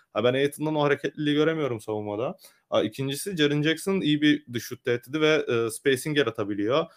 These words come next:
Hani bunu zaten şeyde de çok sık görüyoruz yani Memphis maçlarında. Morant'a alan açması, e, hani sürekli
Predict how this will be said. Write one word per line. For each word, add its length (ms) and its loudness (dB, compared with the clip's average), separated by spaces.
Hani 200 -4
bunu 140 -6
zaten 360 6
şeyde 300 2
de 80 0
çok 220 -4
sık 140 -20
görüyoruz 380 0
yani 200 -4
Memphis 340 -6
maçlarında. 460 -6
Morant'a 420 2
alan 280 0
açması, 540 -6
e, 40 2
hani 580 0
sürekli 300 0